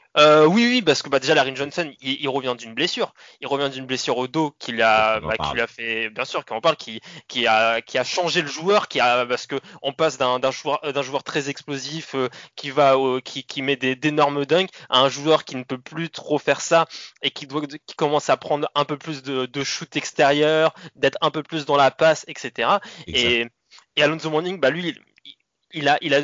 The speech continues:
Speaker 1: il a, il a, il n'a cessé de progresser. Et pour, enfin, pour moi, et même pour plusieurs personnes, Alonzo Mourni-, euh, euh, Mourning devient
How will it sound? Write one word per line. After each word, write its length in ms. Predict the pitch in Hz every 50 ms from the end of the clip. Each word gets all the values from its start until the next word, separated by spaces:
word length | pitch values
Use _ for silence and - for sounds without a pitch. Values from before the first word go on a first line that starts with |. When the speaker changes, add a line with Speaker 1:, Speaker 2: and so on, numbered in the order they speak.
| 160
Speaker 1:
il 120 | - 156 143 147
a, 80 | 143 -
il 140 | 147 139
a, 100 | 139 143
il 100 | 143 156
n'a 120 | 147 156 147
cessé 300 | - 170 151 - 185 165
de 100 | 143 151
progresser. 640 | - - - 147 135 139 135 131 - - 190 208 - 202 - 170 135 _ _ _ _ _
Et 80 | 180 170
pour, 340 | - - 160 147 147 139 -
enfin, 260 | 135 131 - 127 113 - _ _ _ _ _ _ - _ _
pour 180 | - 202 190 180
moi, 220 | 180 190 220 214
et 60 | 175
même 160 | 175 226 247 -
pour 180 | - 160 -
plusieurs 380 | - - 190 170 160 170 151 -
personnes, 440 | - 151 131 - - 165 190 180 160 - _ _ _ _ _
Alonzo 460 | - 135 135 135 139 131 131 139 127
Mourni-, 280 | 127 127 127 135 156 - -
euh, 80 | 139 127 123 139 147 -
euh, 140 | 143 127 120
Mourning 420 | 127 127 127 131 151 185 185 151 135 - _ _
devient 460 | 143 143 135 135 143 165 165 175